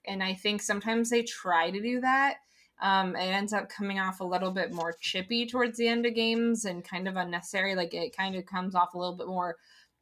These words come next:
out of frustration than it does for, like, trying to get the energy back, um, which is never really how you wanna look as a team. You don't wanna be the team that gets frustrated and just starts fights, you know? Um, you wanna be more using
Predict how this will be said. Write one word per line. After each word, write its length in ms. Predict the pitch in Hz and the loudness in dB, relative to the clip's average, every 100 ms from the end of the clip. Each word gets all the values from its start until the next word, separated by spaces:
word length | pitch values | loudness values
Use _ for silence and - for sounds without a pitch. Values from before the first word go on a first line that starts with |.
| - | 4
out 120 | 196 | 4
of 120 | 190 | 6
frustration 920 | 202 196 - 196 185 208 262 269 285 | 4 4 2 -2 -2 0 0 2 0
than 160 | 220 190 | 2 2
it 180 | 180 170 | 0 0
does 600 | 175 175 175 175 175 - | 2 2 0 -4 -6 -6
for, 580 | - 180 175 175 170 170 | -4 -2 0 2 2 2
like, 200 | 165 160 | 2 0
trying 400 | - 175 165 165 170 | 0 0 0 -2 -8
to 100 | 170 | -10
get 380 | 170 165 165 175 | -2 0 0 -4
the 140 | 165 | -6
energy 400 | 165 180 185 220 | -4 -4 -4 -2
back, 400 | 220 226 247 240 - - - - _ - | 0 2 2 0 -16 -20 -20 -20 _ 0
um, 500 | 196 190 180 175 165 | 4 4 2 -2 -8
which 280 | - 214 220 | -2 0 2
is 120 | 240 | 4
never 300 | 233 240 247 | 6 6 6
really 240 | 233 208 202 | 4 4 2
how 160 | 175 180 | 2 0
you 160 | 185 | 2
wanna 240 | 180 175 170 | 0 0 0
look 240 | 175 175 | 0 -2
as 120 | 196 | -6
a 60 | 208 | -6
team. 320 | - 233 240 | -2 0 2
You 120 | 202 | 2
don't 120 | 196 | 2
wanna 240 | 185 180 185 | 2 2 2
be 120 | 185 | -2
the 80 | 180 | -6
team 320 | - 180 180 | -8 -6 -4
that 140 | 170 | -6
gets 160 | 170 165 | -6 -4
frustrated 520 | - 175 - 175 175 | -2 0 0 -2 -2
and 220 | 175 170 | -8 -8
just 140 | 170 - | -10 -4
starts 260 | 170 165 | -4 -4
fights, 420 | - 170 175 - 190 | -2 -2 -2 -6 -6
you 80 | |
know? 200 | 185 190 190 - - _ _ - | -2 -4 -6 -16 -20 _ _ 2
Um, 600 | 196 190 185 175 165 147 | 4 4 0 -6 -8 -10
you 180 | 190 190 | -8 0
wanna 220 | 196 190 | 2 2
be 140 | 190 | 0
more 680 | 185 180 180 175 175 170 170 165 | -2 0 2 2 2 0 0 -2
using 800 | - 180 185 185 180 175 170 170 | -4 -2 -2 -2 -2 -2 -6 -8